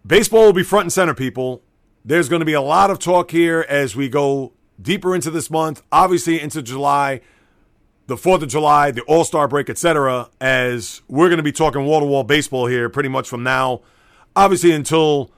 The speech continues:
October. But when we get into the teeth of summer, the dog days of August, we know that baseball is going to be the main topic here on the podcast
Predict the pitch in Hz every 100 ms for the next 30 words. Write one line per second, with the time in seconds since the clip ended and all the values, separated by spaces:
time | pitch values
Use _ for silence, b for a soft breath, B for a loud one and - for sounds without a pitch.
0 | _ _ _ 143 139 165 170 135 131 120
1 | 139 135 135 _ 131 139 135 120 160 151
2 | 165 185 175 175 170 143 135 - 202 185
3 | - 165 156 156 143 - 120 123 180 156
4 | 160 135 127 139 135 131 - _ b b
5 | b b 147 165 156 151 135 131 120 _
6 | 156 165 147 139 123 143 143 117 131 123
7 | 139 127 143 139 110 - _ _ _ _
8 | _ _ _ _ _ - 175 156 135 139
9 | 131 123 127 120 117 -